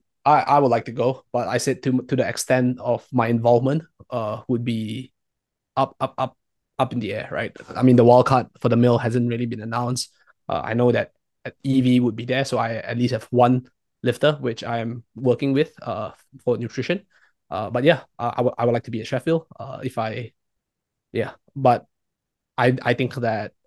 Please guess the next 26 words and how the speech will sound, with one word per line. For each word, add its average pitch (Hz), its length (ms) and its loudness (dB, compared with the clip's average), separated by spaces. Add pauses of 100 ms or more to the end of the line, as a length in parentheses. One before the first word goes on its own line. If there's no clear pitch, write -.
(100)
I 120 60 0
would 117 160 0
try 123 240 0
to 117 80 -6
go 117 400 -2 (280)
regardless 117 540 -4
of 110 160 -8
whether 117 340 -4 (200)
I 110 480 -6 (760)
get, 117 280 0 (1160)
yeah, 120 220 2 (580)
whether 170 260 8
that's 170 260 6
coaching, 143 420 2
whether 131 160 4
that's 131 180 2
helping 123 340 -4
Evie 120 380 -2
with 110 160 -8
just 120 140 -4
the 117 40 -10
nutrition, 117 340 -4
or 113 60 0
whether 117 160 2
that's 117 220 0
being 117 320 -6